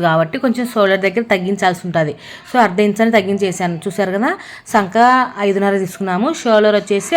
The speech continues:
ఐదు ఇంచులు తీసుకున్నాం. ఓకేనా, ఈ విధంగా తీసేసుకున్న తర్వాత ఇప్పుడు సంక డౌన్ వచ్చేసి ఐదున్నర ఇంచుల దగ్గర ఒక మార్కింగ్ అనేది చేసి ఇప్పుడు ఎల్ షేప్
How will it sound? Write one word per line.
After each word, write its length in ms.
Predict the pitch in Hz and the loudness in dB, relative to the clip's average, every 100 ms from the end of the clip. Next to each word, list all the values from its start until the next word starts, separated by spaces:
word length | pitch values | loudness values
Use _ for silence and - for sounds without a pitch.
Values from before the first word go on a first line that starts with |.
| 269 | 4
ఐదు 120 | 190 185 | 4 0
ఇంచులు 220 | 180 214 | -2 -2
తీసుకున్నాం. 400 | 185 - 180 156 151 _ _ - 190 | -2 -6 -4 -4 -6 _ _ -14 -12
ఓకేనా, 320 | 196 214 254 453 - - - _ - | -4 0 0 -2 -6 -20 -20 _ 0
ఈ 20 | 226 | 2
విధంగా 340 | 196 202 170 - - _ _ _ _ _ _ _ _ _ _ _ _ _ _ _ _ - 208 | 2 0 0 -6 -10 _ _ _ _ _ _ _ _ _ _ _ _ _ _ _ _ -6 -2
తీసేసుకున్న 400 | 233 226 - 208 196 | 2 0 0 -4 -2
తర్వాత 320 | 180 165 165 339 453 - _ _ _ _ _ _ _ _ _ _ _ - _ | -2 -2 -2 -2 -2 -10 _ _ _ _ _ _ _ _ _ _ _ -20 _
ఇప్పుడు 180 | 240 226 | -6 0
సంక 180 | 220 196 208 | 0 4 4
డౌన్ 140 | 196 190 | 2 0
వచ్చేసి 240 | 185 180 208 | -4 -2 0
ఐదున్నర 300 | 185 180 180 | 0 -2 -2
ఇంచుల 180 | 170 185 | -4 -4
దగ్గర 160 | 180 190 | -2 -4
ఒక 60 | 185 | -2
మార్కింగ్ 300 | 170 165 180 | -4 -4 -6
అనేది 240 | 180 175 175 | -6 -6 -6
చేసి 340 | 175 170 359 440 - - 226 | -6 -4 -2 -4 -8 -4 -2
ఇప్పుడు 220 | 214 247 294 | 0 2 4
ఎల్ 120 | 202 190 | 4 2
షేప్ 220 | 208 196 | -2 -2